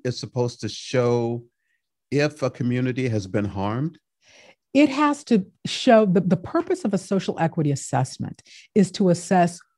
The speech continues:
Speaker 2: who has been harmed. Okay.
Speaker 1: Okay.
Speaker 2: And to get an understanding of what harms were caused in that specific jurisdiction by the, either the war on drugs or the war on cannabis. And again, oftentimes that's not even really defined, but you really do
Speaker 1: Yeah.
Speaker 2: have to know which one you're talking about.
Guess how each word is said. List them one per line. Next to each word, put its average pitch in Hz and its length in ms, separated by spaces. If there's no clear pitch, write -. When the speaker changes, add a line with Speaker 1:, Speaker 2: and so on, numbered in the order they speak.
Speaker 2:
who 285 260
has 156 300
been 139 180
harmed. - 560
Okay. 135 300
Speaker 1:
Okay. 78 200
Speaker 2:
And 196 180
to 202 100
get 214 180
an 226 120
understanding 175 600
of 156 80
what 147 460
harms 175 500
were 156 80
caused 165 540
in 156 120
that 156 200
specific - 640
jurisdiction 147 920
by 165 300
the, 165 200
either 165 220
the 156 140
war 151 280
on 143 100
drugs 165 500
or 165 80
the 151 100
war 143 180
on 147 80
cannabis. 131 500
And 175 100
again, 160 380
oftentimes 233 520
that's 233 200
not 247 160
even 240 180
really 233 160
defined, 226 480
but 190 180
you 208 120
really 226 260
do 220 140
Speaker 1:
Yeah. 214 160
Speaker 2:
have 190 120
to 202 80
know 190 140
which 185 240
one 180 140
you're 175 100
talking 202 340
about. - 300